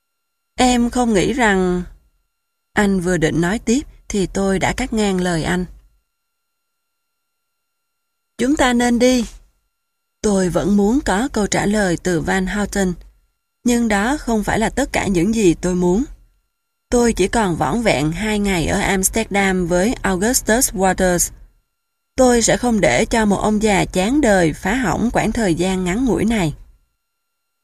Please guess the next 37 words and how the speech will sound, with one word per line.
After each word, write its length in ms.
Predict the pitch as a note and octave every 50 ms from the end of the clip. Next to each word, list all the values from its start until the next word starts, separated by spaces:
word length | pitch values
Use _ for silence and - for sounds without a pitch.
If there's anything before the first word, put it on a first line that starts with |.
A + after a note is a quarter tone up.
| _ _ _ _ _ _ _ _ _ _ _ _ _
Chị 300 | - G#3 - C3 E3+ F#3+
Lidovic 560 | G3 A3+ A3+ G#3+ A3 G#3+ G3+ A3 C4 D#4+ D#4+ - - - -
lái 340 | - F3 F3+ F#3 F#3+ G#3+ C4+
một 340 | D4 C#4+ A3+ G3 D#3+ - -
chiếc 200 | - A#3 D4 D#4+ - -
Fiat 280 | A3 G#3 F#3+ G3 B3+ C#4 - -
cà 160 | - G3 E3+
tàng 380 | D#3+ - F#3 F3+ E3+ D#3 D#3 D#3+
màu 160 | E3 E3 D#3+
xám 400 | D3+ - - F3 E3+ F3+ A#3 D4+ - - - _ _ _
với 200 | F3 F#3+ G#3+ B3+
động 240 | C4 - - - - -
cơ 260 | G3+ G3+ G3 F#3+ F#3
phát 260 | - - C4 D4 -
ra 100 | A3 G3+
âm 220 | D3+ E3+ G3 F#3+
thanh 280 | F#3+ G#3+ G3+ G3 F#3+ F3+ - - - - _
nghe 240 | - G#3 G#3 G3 F#3+
giống 400 | E3+ E3 F3+ F3 F#3 A3+ D4+ D#4+
một 160 | C4+ F3 -
bé 180 | A#3 E3+ G3 A3+
gái 220 | - G3 G3 A#3+
bốn 280 | A#3 E3+ F#3 F#3 A#3 D4
tuổi 340 | - F3+ D3 G2+ C#3+ F#3 A3
đang 280 | - A3 G3+ F#3+ F3
bị 120 | C#3+ B2+ - -
kích 160 | C4 - -
động. 300 | - D3 B2+ C#3 C#3 D3 - - - _ _ _ _ _ _ _ _ _ _ _ _ _ _ _ _ _ _ _ _ _ _ _ _ _ _ _ _ _
Vừa 180 | - F#3+ A3 G#3+
lái 260 | G#3 G#3+ G#3 B3 D#4
xe 280 | - - C#4 B3+ B3 A#3
luồn 280 | A3 A3+ G#3 F3+ E3
lách 220 | E3 A3+ D4+ - -
giữa 200 | D#3+ D#3 - F#3+
phố 200 | - - A3 C4
phường 320 | - - A3 G3+ F3+ D#3+
Amsterdam, 720 | - - F#3 F#3 F3+ - - G#3+ G3+ - G3 F#3+ F#3+ F3+